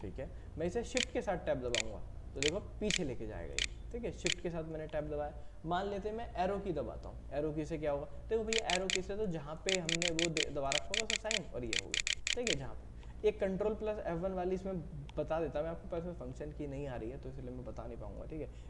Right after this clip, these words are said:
यहाँ पे क्या function की का कोई option है? नहीं है, ठीक है, कोई बात नहीं। उसके बाद अब देख लेते हैं यहाँ पे अगला सवाल क्या है, ठीक है, ये आप समझ गए होंगे, आप इसमें से चु-, चु-, चु-, मतलब answer चुन लेना, फिर बता देना, ठीक है। उसके बाद देख लेते हैं in table।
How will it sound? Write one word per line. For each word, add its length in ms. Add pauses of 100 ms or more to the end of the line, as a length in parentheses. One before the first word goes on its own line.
(120)
यहाँ 140
पे 100
क्या 100
function 340
की 140
का 100
कोई 140
option 280
है? 120
नहीं 120
है, 260
ठीक 120
है, 60
कोई 180
बात 220
नहीं। 100 (400)
उसके 200
बाद 160
अब 100
देख 140
लेते 220
हैं 60
यहाँ 100
पे 100 (120)
अगला 220
सवाल 320
क्या 140
है, 200
ठीक 120
है, 80
ये 140
आप 220
समझ 200
गए 120
होंगे, 160
आप 160
इसमें 220
से 100
चु-, 300
चु-, 120
चु-, 180
मतलब 260
answer 340
चुन 220
लेना, 220 (340)
फिर 100
बता 240
देना, 400
ठीक 180
है। 60
उसके 200
बाद 140
देख 160
लेते 200
हैं 280 (240)
in 180
table। 260